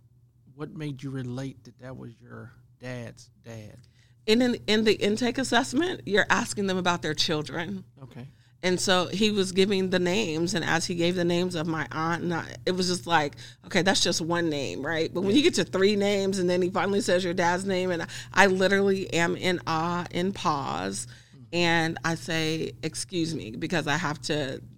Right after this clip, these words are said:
Speaker 2: you know, there's this confidentialities that have to take place.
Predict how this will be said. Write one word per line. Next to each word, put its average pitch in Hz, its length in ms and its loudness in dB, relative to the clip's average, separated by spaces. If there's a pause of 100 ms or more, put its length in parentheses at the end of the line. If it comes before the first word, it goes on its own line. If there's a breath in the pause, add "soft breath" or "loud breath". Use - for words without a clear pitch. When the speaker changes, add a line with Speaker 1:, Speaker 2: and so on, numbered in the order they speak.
(140)
Speaker 2:
you 180 80 -4
know, 147 160 -2
there's 151 240 -2
this 143 160 -4
confidentialities 156 1120 -2
that 131 260 -6
have 143 220 -4
to 131 80 -10
take 139 220 -2
place. 151 420 -4